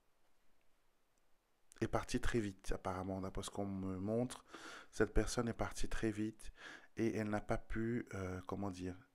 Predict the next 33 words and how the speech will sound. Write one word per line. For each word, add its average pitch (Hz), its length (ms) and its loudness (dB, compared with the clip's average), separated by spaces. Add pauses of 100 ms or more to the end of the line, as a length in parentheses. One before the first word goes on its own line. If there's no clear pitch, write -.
(580)
dire 110 360 2
des 110 100 2
choses. 104 520 2 (1080)
Je 104 120 -2
pense 117 280 0
que - 100 -4
même 110 160 2
elle 101 80 4
a, 98 140 2
elle 98 120 4
a 98 80 4
réclamé 104 440 -2
la 107 120 0
présence 104 460 0
de 98 80 -4
certaines 98 380 -2
personnes, 107 520 0
mais 98 280 -2 (760)
on 104 80 0
n'a 98 140 2
pas, - 280 2 (920)
bien 123 220 8
avant 113 300 8
que - 180 0
la 98 200 2
maladie 98 420 0
l'attaque, 104 520 0
hein, 98 80 0
on 101 200 -2
devait 101 220 4
avoir 104 240 4
une 98 80 -2
conversation, 107 920 0